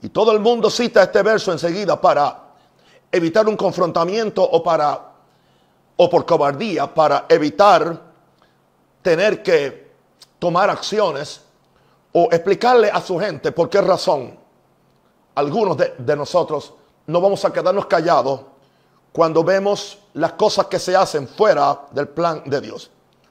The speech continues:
Veamos el capítulo trece y voy a leerlo, los primeros versos, y a explicar exactamente lo que dijo. Romanos trece uno, allá vamos. Bendito el Señor.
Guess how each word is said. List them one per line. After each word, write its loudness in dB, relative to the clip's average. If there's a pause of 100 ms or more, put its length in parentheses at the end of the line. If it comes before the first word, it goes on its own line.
(840)
Veamos 2
el 2
capítulo 2
trece -2 (360)
y -6
voy 0 (480)
a 4
leerlo, -2
los -6
primeros -2
versos, -2 (580)
y 0
a 4
explicar 0
exactamente -2
lo -2
que -6
dijo. -16 (380)
Romanos -4
trece 0
uno, -2
allá 0
vamos. -8 (540)
Bendito -2
el 2
Señor. -8